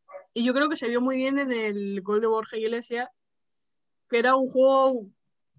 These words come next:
totalmente diferente al que yo había llegado a ver en el, en el Betis.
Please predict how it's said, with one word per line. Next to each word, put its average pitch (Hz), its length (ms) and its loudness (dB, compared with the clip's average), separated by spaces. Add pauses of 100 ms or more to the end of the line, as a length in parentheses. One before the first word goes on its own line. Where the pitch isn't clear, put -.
(220)
totalmente 262 460 -6
diferente 262 400 -4
al 311 80 -4
que 220 140 -8
yo 226 140 0
había 240 300 0
llegado 220 400 -2
a 214 80 -2
ver 247 240 -4
en 220 200 -6
el, 196 480 -8
en 208 140 -8
el 190 140 -8
Betis. 196 300 -10